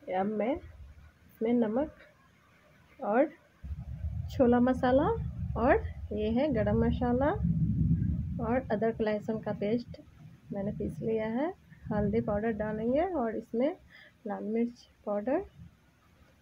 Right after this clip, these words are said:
अब जैसा तीखा खाते हैं वैसा बनाएं, और दो तीन चम्मच सरसों का तेल मैंने यूज़ किया है। अब चलिए मैं बनाने चलती हूँ। इस तरीके से आप बनाकर देखें, बहुत ही ईजी है बनाना और टेस्टी भी लगेगी, स्पाइसी भी।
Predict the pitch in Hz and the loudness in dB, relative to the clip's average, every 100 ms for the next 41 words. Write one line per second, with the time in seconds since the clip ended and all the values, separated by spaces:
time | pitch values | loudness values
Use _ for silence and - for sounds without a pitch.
0 | - 208 208 208 233 226 220 247 240 233 | -10 -4 -4 -4 -4 -4 -2 -2 -2 -2
1 | 226 214 208 240 233 233 269 359 - _ | -2 -2 -2 -2 0 0 0 -2 -8 _
2 | 208 240 294 - - - - 214 208 208 | -2 -2 -2 -8 -14 -12 -8 -4 -4 -2
3 | 214 214 214 240 349 - - 196 - 226 | -4 -2 0 0 0 -4 -4 -4 -2 -4
4 | 233 277 349 - 208 208 202 208 208 220 | 0 -2 0 -2 0 0 0 -2 -2 -2
5 | 208 208 - - 214 226 285 392 - - | -2 -4 -6 -6 -4 -2 -2 -4 -8 -10
6 | - - - 240 - 208 214 226 220 208 | -10 -12 -8 -10 -4 -2 2 4 2 0
7 | 196 202 233 240 220 233 247 277 247 - | -2 0 -2 -2 -4 0 0 2 0 -2
8 | 202 202 220 240 202 208 196 208 233 220 | -6 -4 -6 -4 -4 0 0 0 -4 2
9 | 202 208 294 370 - _ _ - - - | 0 4 2 2 -8 _ _ -20 -20 -20
10 | _ _ 208 202 202 - 262 202 196 226 | _ _ -2 0 0 4 6 6 4 4
11 | 233 233 226 226 254 349 381 240 220 214 | 4 4 2 4 4 2 0 -2 -2 -4
12 | - 247 240 233 226 240 247 311 294 - | 0 4 6 6 4 2 4 2 0 -4
13 | 208 - 240 247 | -6 0 2 4